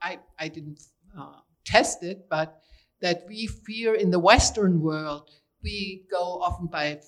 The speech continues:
freezing, and that's what we assume. But she said in other cultures, people fall asleep.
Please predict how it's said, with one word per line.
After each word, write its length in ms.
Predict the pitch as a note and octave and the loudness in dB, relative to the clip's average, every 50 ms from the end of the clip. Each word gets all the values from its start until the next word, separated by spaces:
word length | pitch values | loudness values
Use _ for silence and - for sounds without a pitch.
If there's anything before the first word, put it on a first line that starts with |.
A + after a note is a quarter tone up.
| - - | -20 -18
freezing, 760 | - F#3+ G3 G3+ G#3+ G#3 G#3+ F#3+ G3+ A#3 A#3+ C4 D4 E4+ E4 - F#3 | -6 -2 -2 0 0 -2 -6 -8 -2 0 2 2 2 2 0 0 -4
and 160 | G3 F#3+ F#3+ | -6 -8 -8
that's 300 | F#3 F#3 G3 - - - - _ _ _ _ _ _ _ _ | -10 -12 -8 -8 -10 -10 -12 _ _ _ _ _ _ _ _
what 320 | - F3 F3+ F3 F3+ - | 2 4 4 4 0 -6
we 200 | G3 G3 F#3 - - | -10 -10 -10 -4 -2
assume. 680 | D#3+ - - - - - F3 F3+ F#3+ G3+ A3 A3 A3+ A3 | -2 -2 -2 -4 -2 -2 0 0 2 2 2 2 2 2
But 180 | F#3+ F#3 F#3+ - | 2 2 2 -2
she 120 | - - | -8 -10
said 320 | G3 - - F#3 F#3 F#3 - | -8 -6 -4 -4 -4 -6 -8
in 80 | - - - - | -16 -20 -14 -12
other 200 | E3+ E3 G3 - | -12 -12 -12 -14
cultures, 580 | - - G#3 G#3+ G#3+ G#3+ - A#3+ A3+ A3+ - | -6 -4 -4 -4 -4 -4 -6 -6 -6 -6 -8
people 520 | - - - A#3 A#3+ - B3+ B3+ B3 - - | -12 -14 -14 -16 -8 -6 -6 -6 -6 -8 -8
fall 160 | - B3 B3+ C4 C#4 C#4 | -8 -8 -8 -8 -4 -2
asleep. 600 | - - - - G4 G4 E4+ - - - - | -2 -2 -2 -2 -4 -4 -4 -6 -8 -12 -18